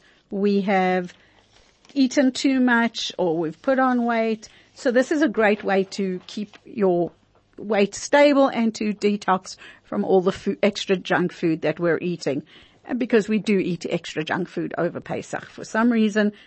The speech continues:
we cannot resist buying the chocolates and the sweets and stuff that we wouldn't normally serve during the week. My last recipe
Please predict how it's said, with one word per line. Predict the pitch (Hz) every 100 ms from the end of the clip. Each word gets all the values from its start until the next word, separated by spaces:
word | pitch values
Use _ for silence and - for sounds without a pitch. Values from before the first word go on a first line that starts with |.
| -
we | 196
cannot | 190 - 202 190 185
resist | 190 180 175 190 -
buying | 180 185 180 165
the |
chocolates | - 160 - 190 -
and | 170
the | 175
sweets | - 185 175 -
and | 175
stuff | - 165 - - _
that | -
we | 294
wouldn't | 302 339 320
normally | 269 277 269 254
serve | - 277 220 185
during | 180 180 180 180 180
the | 196
week. | 269 165 - - _ _ _ _ _ _ _ _ _ _ - _ - - _ _
My | 220 214 233
last | 208 208 254 - 196
recipe | 196 - 202 247